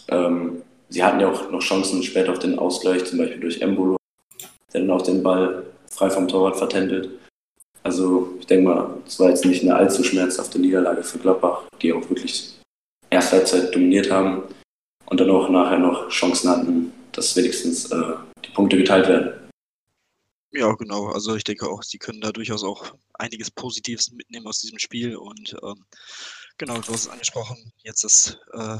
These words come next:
Speaker 2: Nachholspiel noch gegen Köln, die natürlich auch im Moment sehr gut drauf sind. Da kommen wir natürlich auch noch später drauf zu sprechen. Ähm, genau, dementsprechend die Gladbacher haben noch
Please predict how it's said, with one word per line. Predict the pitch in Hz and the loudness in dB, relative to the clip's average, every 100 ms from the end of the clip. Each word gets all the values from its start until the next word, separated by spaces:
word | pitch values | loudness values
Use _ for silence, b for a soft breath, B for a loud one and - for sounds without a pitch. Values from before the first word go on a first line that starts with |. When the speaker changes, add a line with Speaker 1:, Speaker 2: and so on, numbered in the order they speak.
| 107 | -8
Speaker 2:
Nachholspiel | 117 - 120 113 - - - 117 | -8 -6 -10 -8 -6 -6 -6 -12
noch | 113 - | -14 -8
gegen | 117 117 | -8 -8
Köln, | - 120 123 123 | -8 -6 -6 -8
die | 107 | -14
natürlich | 110 - 113 | -12 -12 -12
auch | 101 | -14
im | 120 | -16
Moment | 113 - | -16 -12
sehr | 113 | -12
gut | - - - | -12 -8 -8
drauf | - - 110 | -6 -10 -8
sind. | - 117 | -8 -10
Da | 98 | -14
kommen | - 113 | -14 -16
wir | |
natürlich | 101 - 110 - | -18 -16 -14 -14
auch | |
noch | 117 - | -12 -10
später | 127 120 - _ _ - | -10 -10 -14 _ _ -16
drauf | 107 - | -14 -10
zu | - | -10
sprechen. | - 127 120 120 113 107 | -8 -8 -8 -10 -16 -8
Ähm, | 110 110 - B B B B B B - | -8 -8 -16 B B B B B B -6
genau, | 127 110 | -4 -4
dementsprechend | 113 113 - 107 | -6 -8 -10 -10
die | 101 | -10
Gladbacher | 107 - 104 107 101 104 - | -12 -10 -8 -6 -8 -8 -10
haben | 117 113 110 | -10 -10 -16
noch | 107 | -20